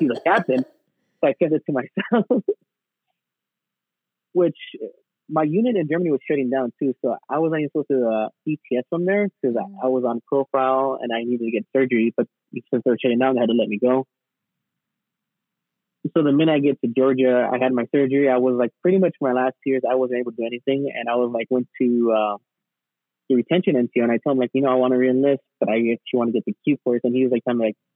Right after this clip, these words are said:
Speaker 1: he, like, "I'm gonna give shit up. Your shoulder is gonna mess that up for you. Even if they do get you that and you do get going within the first day, you're, they're gonna kick you out because they hate any of that. They've been hurt or has injuries before."
Speaker 2: Mm.
Speaker 1: So, so I go, "What's my options?" And he goes, like,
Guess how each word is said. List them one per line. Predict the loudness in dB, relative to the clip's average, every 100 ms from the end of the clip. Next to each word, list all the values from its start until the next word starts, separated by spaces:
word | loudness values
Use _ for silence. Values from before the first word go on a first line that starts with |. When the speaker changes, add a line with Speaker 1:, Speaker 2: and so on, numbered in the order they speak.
| -2
Speaker 1:
he, | 0
like, | 2 0 0
"I'm | 0
gonna | 2 2
give | 0
shit | 0
up. | 0 0 _ _ _ _ _ _ _ _
Your | -2
shoulder | 0 2 2 2
is | 2
gonna | 2 0
mess | -2 -2
that | 0
up | 0
for | 0
you. | 0
Even | 2 2
if | 0
they | 0 -2
do | 0 -2
get | 0 0 0
you | 0
that | 0
and | 0 0
you |
do | 0 0 0
get | -2 -4 -4
going | 0 2 0 -2
within | -2 0 0
the | 0
first | 0 -2 0
day, | 0
you're, | 0 -2
they're | -2 0
gonna | -2 -4
kick | -4
you | 0 -2
out | -2
because | -6 -4 -4 -6 -4
they | -2 0
hate | -2 -2
any | -2
of |
that. | -2 -2 -4
They've | -6
been | -6 -2
hurt | -2 -2
or | -2
has | -4
injuries | -4 -6 -10 -8
before." | -10 -6 -6 _ _ _ _ _ _ _ _ _ -18
Speaker 2:
Mm. | -14 -14 -16 -18 -20 _ _ _ _ _
Speaker 1:
So, | -6 -6 _ _ -2
so | 0
I |
go, | 2 2
"What's | 2
my | 0
options?" | 2 0 -2 -4 -2
And | -2
he | 0
goes, | 0
like, | 0